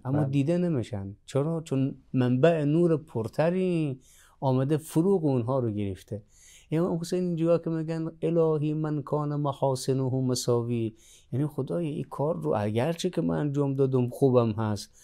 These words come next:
Speaker 1: اما وقتی که او حسن تو رو می‌بینن که در ازل پرتو حسنت ز تجلی دم
Speaker 2: دم
Speaker 1: زد،
Speaker 2: زد.
Speaker 1: دیگه برای حسن ما چیزی نمیمونه،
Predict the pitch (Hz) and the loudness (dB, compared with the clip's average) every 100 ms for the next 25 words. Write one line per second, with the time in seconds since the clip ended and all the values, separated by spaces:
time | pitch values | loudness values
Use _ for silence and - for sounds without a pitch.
0 | - - - 135 156 160 160 160 160 147 | -20 -20 -4 0 2 0 -4 -4 -2 2
1 | 131 175 175 156 131 - 170 180 147 120 | 4 2 2 0 0 4 4 6 4 4
2 | 120 117 123 113 123 - 117 113 113 113 | 4 4 4 4 2 0 2 2 2 0
3 | 113 113 107 - 107 104 117 113 107 113 | 2 2 0 0 -2 0 0 2 2 0
4 | - 120 113 113 113 - 110 113 110 113 | 0 -2 -2 -2 -2 0 2 2 2 0
5 | 110 117 117 110 175 185 104 98 - - | 2 2 0 0 0 0 -4 -8 -18 -20
6 | - 151 170 170 175 165 - _ _ 151 | -8 -6 -2 2 2 0 -4 _ _ 2
7 | 170 - 135 139 147 - - 247 208 170 | 2 0 -2 -2 -2 -4 -4 -2 0 0
8 | 143 120 113 104 98 | 2 0 0 -2 -4